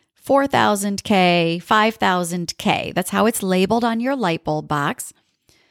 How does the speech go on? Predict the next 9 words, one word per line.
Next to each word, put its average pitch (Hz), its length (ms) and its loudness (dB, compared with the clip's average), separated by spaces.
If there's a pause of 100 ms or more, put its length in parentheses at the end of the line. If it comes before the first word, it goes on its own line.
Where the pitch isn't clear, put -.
(360)
Twenty-seven 277 520 0
hundred 269 260 0
or 269 80 0
three 220 240 0
thousand 175 480 0
are 165 160 -4
your 165 180 -2
lighter, 156 380 -4
warmer. 247 560 2